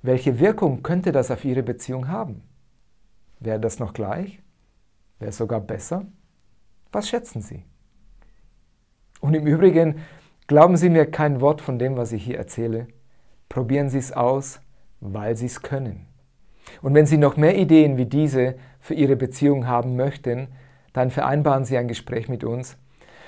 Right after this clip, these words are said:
Auf unserer Webseite finden Sie alle Informationen dazu. Und wir werden dann gemeinsam schauen, also gemeinsam mit Ihnen, wie wir zusammen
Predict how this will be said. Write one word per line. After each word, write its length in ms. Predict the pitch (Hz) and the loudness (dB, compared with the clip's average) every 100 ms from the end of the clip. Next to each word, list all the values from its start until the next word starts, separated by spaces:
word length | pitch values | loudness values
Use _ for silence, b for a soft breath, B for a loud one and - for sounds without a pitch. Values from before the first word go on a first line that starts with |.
| b b | b b
Auf 160 | - 113 | -6 0
unserer 280 | 147 147 139 | 2 4 6
Webseite 680 | 147 147 151 139 139 139 135 - | 4 4 4 4 6 2 2 -8
finden 260 | - 135 135 | -10 -4 -4
Sie 160 | 127 131 | -2 0
alle 180 | 123 | 0
Informationen 760 | 131 131 - 120 113 120 117 120 | 0 -4 -6 -6 -6 -6 -6 -4
dazu. 460 | 117 113 117 113 117 b b b | -6 -6 -10 -10 -12 b b b
Und 160 | 127 127 | -6 2
wir 160 | 147 | 4
werden 220 | 190 196 | 6 4
dann 180 | 190 180 | 2 0
gemeinsam 500 | 170 156 151 151 165 | 0 0 0 0 -4
schauen, 300 | 151 165 151 | -4 -2 -2
also 160 | 127 117 | -2 -2
gemeinsam 500 | 131 135 156 151 139 | 0 2 2 0 -2
mit 220 | 127 - | -4 -4
Ihnen, 480 | 170 175 131 139 139 B B B | -2 0 0 -4 -8 B B B
wie 140 | 156 180 | -2 2
wir 160 | 185 | 2
zusammen 680 | 180 151 131 156 143 113 101 | 2 -2 0 0 0 -4 -8